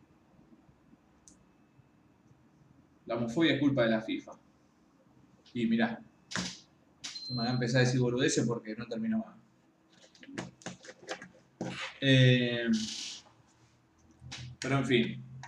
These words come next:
basta de los diosesitos, ¿eh? Y no rompan los huevos de a quién se coge quién.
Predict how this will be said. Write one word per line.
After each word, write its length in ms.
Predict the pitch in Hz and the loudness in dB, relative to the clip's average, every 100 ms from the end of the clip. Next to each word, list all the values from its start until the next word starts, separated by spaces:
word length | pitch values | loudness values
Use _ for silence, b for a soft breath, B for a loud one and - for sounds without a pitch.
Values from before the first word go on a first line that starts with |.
| - - - _ _ _ - | -16 -16 -18 _ _ _ 0
basta 300 | 143 147 127 | 2 4 4
de 80 | 113 | 4
los 120 | 113 | 4
diosesitos, 600 | 113 120 - 104 92 95 123 | 2 0 -4 -6 -8 -6 -4
¿eh? 260 | 143 - - - | -4 -8 -18 -10
Y 60 | 127 | -2
no 160 | 165 | 0
rompan 320 | 160 151 131 | 0 2 2
los 120 | 120 135 | 2 2
huevos 260 | 151 127 | 2 2
de 80 | 113 | 2
a 40 | |
quién 160 | 110 143 | 0 -2
se 200 | 113 113 | -2 -4
coge 320 | 135 127 113 | -4 -2 -2
quién. 260 | 113 107 | -2 -6